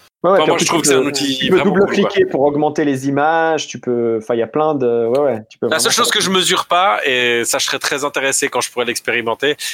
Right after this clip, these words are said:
Speaker 2: c'est à quel point, euh, c'est la remarque que tu m'avais faite toi la première fois que je t'en ai parlé, euh,
Speaker 1: Ouais.
Speaker 2: c'est, euh, bah, à quel point est-ce qu'on a affaire à des gens qui ont un certain âge ou qui viennent du jeu de société, qui sont pas à l'aise justement
Speaker 1: Ouais,
Speaker 2: avec
Speaker 1: quasi
Speaker 2: ces
Speaker 1: tout,
Speaker 2: interfaces-là,
Speaker 1: ouais. Ouais,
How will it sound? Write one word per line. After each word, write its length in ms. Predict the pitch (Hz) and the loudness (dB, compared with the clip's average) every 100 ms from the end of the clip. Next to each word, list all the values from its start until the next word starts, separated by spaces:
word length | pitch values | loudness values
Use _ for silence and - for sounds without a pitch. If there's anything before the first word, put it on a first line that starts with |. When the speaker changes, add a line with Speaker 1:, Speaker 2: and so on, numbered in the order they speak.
| - | -6
Speaker 2:
c'est 160 | - | -2
à 100 | 131 | -2
quel 220 | 120 139 131 | -2 -4 -6
point, 520 | - 139 139 139 135 | -4 0 0 0 0
euh, 200 | 117 110 | 0 -2
c'est 120 | - | -2
la 60 | 107 | -2
remarque 300 | 113 123 - | -2 -4 -6
que 40 | |
tu 140 | - | -8
m'avais 220 | 117 110 110 | -4 -2 -2
faite 140 | 110 | -2
toi 120 | 120 | 0
la 60 | 107 | 0
première 160 | 104 | -2
fois 80 | 107 | -6
que 60 | - | -6
je 40 | |
t'en 80 | 107 | -6
ai 60 | 101 | -4
parlé, 360 | 104 104 139 - - - - | -2 0 -2 -4 -8 -8 -4
euh, 160 | 104 | -2
Speaker 1:
Ouais. 80 | 104 | 0
Speaker 2:
c'est, 360 | 95 - 113 110 | 0 0 2 2
euh, 360 | 107 104 101 101 | 2 2 0 0
bah, 120 | 107 | -2
à 80 | 104 | -2
quel 180 | 113 | -6
point 260 | - 127 127 | -4 0 0
est-ce 220 | 120 104 | 0 -2
qu'on 180 | - 110 | -4 -2
a 80 | 101 | -2
affaire 300 | 101 - 107 | 0 -2 -2
à 80 | 104 | 0
des 100 | 104 | -2
gens 300 | 101 110 117 | 0 -2 -4
qui 320 | - - 101 101 | -8 -8 -4 -2
ont 160 | 95 | -2
un 40 | 101 | -2
certain 380 | - - 120 | -2 -2 -2
âge 320 | 117 120 117 104 | 2 2 0 -2
ou 60 | |
qui 180 | 98 101 | -8 -6
viennent 180 | 104 107 | -4 -4
du 120 | 104 | -4
jeu 80 | 107 | -4
de 40 | |
société, 380 | - 104 113 120 | -2 -2 -2 -4
qui 160 | - 104 | -4 -6
sont 160 | - | -6
pas 200 | - 117 | -2 0
à 40 | 113 | 2
l'aise 340 | 113 113 104 - - _ - | 2 0 -4 -10 -20 _ -4
justement 340 | - - 120 | -2 0 2
Speaker 1:
Ouais, 60 | 113 | 2
Speaker 2:
avec 160 | 107 | 2
Speaker 1:
quasi 100 | 127 | 0
Speaker 2:
ces 60 | 139 | 0
Speaker 1:
tout, 80 | 104 | -2
Speaker 2:
interfaces-là, 640 | 104 123 107 - 117 117 - | -2 -2 -4 -4 -4 -4 -6
Speaker 1:
ouais. 80 | |
Ouais, 60 | 117 | -8